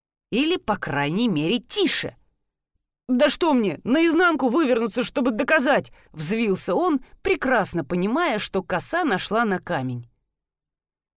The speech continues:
«Если это поможет», рассеянно кивнула я, думая, стоит ли отпускать нахала по добру, по здорову, или действительно прикопать.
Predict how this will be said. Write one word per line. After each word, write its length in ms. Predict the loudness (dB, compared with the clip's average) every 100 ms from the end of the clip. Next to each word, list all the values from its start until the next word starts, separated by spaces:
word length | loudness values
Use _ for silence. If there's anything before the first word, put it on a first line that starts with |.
| _ _ -6
«Если 440 | -2 -2 0 0
это 240 | 0 0 0
поможет», 680 | 2 2 0 0 -4 -12 -20 _ _
рассеянно 680 | -2 -2 0 0 2 0 -2
кивнула 400 | -2 0 2 0
я, 300 | 2 -2 -2 -10 -20 _ _
думая, 440 | -2 0 2 2 0
стоит 520 | -4 -2 -2 0 -2
ли 80 | 0
отпускать 600 | 0 0 -6 0 0 2
нахала 500 | 0 0 0 2 2
по 100 | 2
добру, 300 | 2 2 2
по 160 | 0 0
здорову, 520 | 2 2 2 0 -2 -10 -20 _ _ -2
или 200 | 0 0
действительно 920 | 0 -2 -2 -2 0 0 0 0 -2 -8 _ _ _ _ _
прикопать. 760 | -6 -2 -2 0 0 -2 -4